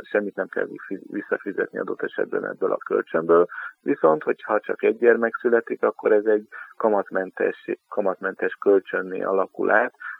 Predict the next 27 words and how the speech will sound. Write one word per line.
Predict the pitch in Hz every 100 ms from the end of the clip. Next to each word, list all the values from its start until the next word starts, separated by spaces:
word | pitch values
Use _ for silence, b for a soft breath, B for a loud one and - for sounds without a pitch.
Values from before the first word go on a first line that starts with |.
| -
ami | 107 113 110
még | 110 110
mindig | 120 110 92
egy | 92 90
rendkívül | 95 92 - 92 90
kedvező | - 95 92 87 92 -
finanszírozási | 98 92 90 - 92 92 95 95 -
lehetőség. | 92 92 117 - 127 - 143 139 B B -
Ebből | - 123 120 117
is | -
adódik | 131 113 98 -
valószínűleg | 104 98 - 98 95
az, | 95 107 -
hogy | 107
a | 101
legtöbb, | 107 110 - 95 92 95
ö, | 92 92 -
család | - 98 104 117
a | -
kutatások | - - 98 98 - - 101
alapján | 107 113 127 117
például | - 113 101
ezt | -
a | 104
babaváró | 113 92 87 90 90 -
kölcsönt | 104 101 113 107
is | -